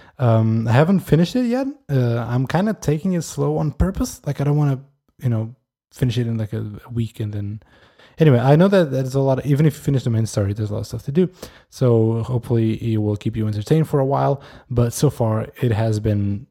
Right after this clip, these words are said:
so much fun. It's, it's such a fun game. It's weird 'cause I don't usually like these games, like, without any good, interesting plot or, like, some backstory or some, like, world building or whatever. No, this is like Super Mario. He jumps and,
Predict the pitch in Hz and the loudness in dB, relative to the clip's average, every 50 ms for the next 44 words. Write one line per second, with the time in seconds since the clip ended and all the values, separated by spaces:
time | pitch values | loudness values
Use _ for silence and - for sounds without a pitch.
0 | _ - - - - - 240 233 196 - - - 120 101 95 98 101 - - 131 | _ -14 -10 -6 -2 0 2 2 2 2 0 -2 -4 -4 -4 -6 -8 -6 -6 -6
1 | - - - - 151 151 139 - - - - 190 175 - - 139 - - - - | -6 -6 -6 -4 -2 -2 -2 -4 -6 -8 -6 -6 -4 -4 -4 -6 -6 -10 -14 -8
2 | - 143 131 131 131 127 123 120 117 117 113 _ _ _ _ _ _ _ _ _ | -4 -2 -2 0 -2 -2 -2 -4 -6 -8 -10 _ _ _ _ _ _ _ _ _
3 | _ _ - - 123 113 107 104 98 95 95 - - 151 139 - - 156 143 170 | _ _ -4 -2 0 0 0 0 -2 -4 -6 -4 -4 -4 -4 -4 -4 -2 0 0
4 | 180 170 170 160 139 131 - 127 135 143 139 151 151 143 147 143 123 139 143 139 | 2 2 2 2 0 -2 -4 -4 -4 -2 0 0 2 2 2 0 0 0 0 0
5 | 131 123 123 127 123 - - 127 - - - 117 120 127 139 151 156 143 - - | 0 0 -2 -2 -4 -4 -6 -8 -6 -6 -4 -4 -2 -2 -4 -4 -6 -8 -12 -20
6 | _ _ - - - _ - 120 - 123 117 120 113 117 113 110 - - 123 117 | _ _ -20 -20 -20 _ -10 -4 -2 0 0 2 0 0 -2 -4 -6 -4 -2 -2
7 | 113 113 117 - - - 131 123 120 117 113 123 117 110 - 110 - 123 113 101 | -2 -2 -4 -6 -2 0 2 2 2 2 0 0 -2 0 -2 -2 -4 -4 -4 -4
8 | - - - 113 110 117 117 - 131 123 110 107 104 104 104 104 101 98 98 _ | -6 -4 -4 -2 -2 -2 -4 -4 -2 -2 -2 -2 -2 -4 -4 -6 -6 -8 -10 _
9 | _ _ _ _ _ _ - - - 113 107 104 104 104 98 - - - 117 110 | _ _ _ _ _ _ -12 -6 -2 -2 -2 0 -2 -4 -6 -6 -6 -4 -4 -2
10 | 110 107 104 98 - - 104 104 101 110 113 107 - - - - - - - - | -2 -2 -4 -4 -4 -6 -6 -6 -6 -6 -6 -6 -8 -10 -16 -20 -20 -20 -20 -20
11 | - - _ 135 131 139 139 139 139 135 123 135 131 123 131 131 127 127 127 127 | -20 -8 _ 4 6 8 8 8 6 6 6 6 6 6 4 2 4 4 2 2
12 | 123 123 131 131 135 165 165 151 123 117 135 127 156 165 151 143 127 - - 160 | 2 0 0 2 2 2 4 4 2 2 0 0 0 0 -2 -2 -4 -4 -6 -4
13 | 139 147 143 139 131 123 113 104 101 95 117 127 113 123 123 117 107 98 - - | -4 -2 -2 -2 -2 -2 -2 -2 -2 -2 -4 -4 -2 -2 -2 -2 -4 -6 -6 -6
14 | 117 104 101 101 98 98 | -6 -4 -4 -4 -6 -8